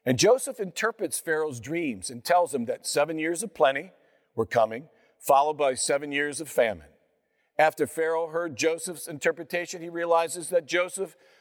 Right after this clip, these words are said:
was not only an interpreter of dreams, but he's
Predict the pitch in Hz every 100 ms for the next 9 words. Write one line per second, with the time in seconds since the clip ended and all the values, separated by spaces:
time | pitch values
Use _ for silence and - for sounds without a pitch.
0 | _ 107 98 123 147 180 196 202 220 -
1 | 190 170 156 151 151 135 139 127 98 90
2 | - _ _ _ _ _ _ 120 117 131
3 | 123